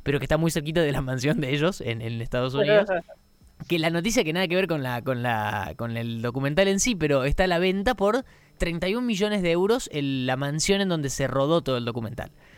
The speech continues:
Speaker 1: Así que si le sobran treinta y un millones de euros que de, del, después del aguinaldo y demás, pueden pensar en invertir en una propiedad en Estados Unidos, en Los Ángeles. Pero bueno.
Speaker 2: Fíjense, chicos, si les sobra. <laughs>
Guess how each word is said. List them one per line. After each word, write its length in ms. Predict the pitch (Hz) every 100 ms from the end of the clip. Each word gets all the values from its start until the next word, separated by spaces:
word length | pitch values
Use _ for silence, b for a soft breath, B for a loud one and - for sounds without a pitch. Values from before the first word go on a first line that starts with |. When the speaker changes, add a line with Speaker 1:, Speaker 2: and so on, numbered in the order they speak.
| b
Speaker 1:
Así 140 | 113
que 80 | 147
si 100 | 135
le 80 | 127
sobran 340 | 135 165 170
treinta 240 | 160 156 147
y 60 |
un 80 | 170
millones 340 | 175 165 170 170
de 100 | 170
euros 420 | 175 190 196 -
que 400 | 147 135 131 127
de, 180 | 127 123
del, 460 | 123 120 117 117 110
después 280 | 117 147
del 100 | 143
aguinaldo 460 | 135 139 175 156 139
y 40 |
demás, 360 | 143 196 294 - b b b 135
pueden 440 | 143 135 123 110
pensar 440 | - 135 135 151 147
en 240 | 143 131
invertir 400 | 131 131 127 147
en 140 | 143
una 160 | 139 139
propiedad 400 | 139 127 123 131
en 80 | 131
Estados 280 | - 127 117
Unidos, 300 | 110 98 120
en 80 |
Los 140 | 123 113
Ángeles. 400 | 113 - - - B B
Pero 140 | 240 269
bueno. 160 | 262
Speaker 2:
Fíjense, 280 | 226 214 247
chicos, 360 | 247 247 - 196
si 80 | 214
les 160 | 196
sobra. 500 | - 262 285 311 320 - -
<laughs> 500 | 220 247 247 294